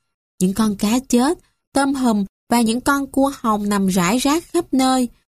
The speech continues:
Và có hai con cá voi nhỏ bị mắc cạn trên vách đá của vịnh. Xa xa, trên con đường mòn dẫn đến vùng đất bằng, tôi tìm thấy một vài thứ từ biển.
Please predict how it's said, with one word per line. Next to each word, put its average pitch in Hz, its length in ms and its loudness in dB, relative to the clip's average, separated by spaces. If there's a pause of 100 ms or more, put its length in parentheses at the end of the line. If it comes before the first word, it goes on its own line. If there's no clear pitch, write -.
(480)
Và 202 340 2
có 247 160 -2
hai 285 360 -2
con 262 140 0
cá 254 220 -2
voi 262 240 2
nhỏ 214 420 2
bị 175 200 2
mắc 208 260 2 (140)
cạn 170 340 2 (300)
trên 233 180 2
vách 277 200 -4
đá 220 300 0
của 185 120 0
vịnh. 160 360 0 (560)
Xa 220 180 0
xa, 208 460 0 (360)
trên 269 200 0
con 269 220 0
đường 202 280 4
mòn 175 340 4
dẫn 170 200 2
đến 240 180 0
vùng 208 260 2
đất 247 260 -2
bằng, 196 300 2 (300)
tôi 247 120 0
tìm 208 280 2
thấy 214 400 0
một 233 280 0
vài 170 180 0
thứ 202 280 -2
từ 196 160 0
biển. 160 360 0